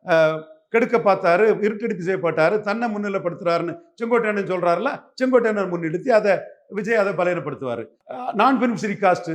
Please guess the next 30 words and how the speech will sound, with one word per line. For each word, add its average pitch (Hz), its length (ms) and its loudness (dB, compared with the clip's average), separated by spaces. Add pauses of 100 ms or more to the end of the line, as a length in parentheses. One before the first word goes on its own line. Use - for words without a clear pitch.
ரெட்டேல 220 360 4
எம் 202 140 2
ஜி 196 100 2
ஆர் 190 180 4 (320)
ஜெயலலிதா 214 320 4
மயக்கத்தை 214 440 2
அடிச்சு 202 440 0 (300)
எடப்பாடிக்கு 220 600 2
அதிமுகவால 190 760 0 (300)
செங்குந்தருக்கு 214 500 2
லாபம் 175 320 4
இல்ல, 151 160 0 (540)
பார-, 220 260 4
பாரதியாருக்கு 220 480 2
பாரத 196 200 2
ரத்னான்னு 190 340 -4
சமூக 214 420 -4
சூர்யாட 185 320 0
பார்ப்பாரு. 165 400 0 (220)
இன்னைக்கு 214 240 0
அவைத்தலைவர் 208 440 4
ஆகுன 175 300 2 (220)
என் 208 120 -4
நண்பர் 196 300 0
கே 190 120 0
பி 185 100 -6
பழனிசாமி, 170 540 0 (240)
பறையர்களுக்கு 196 520 2
லாபம் 156 300 2
இல்ல, 143 140 0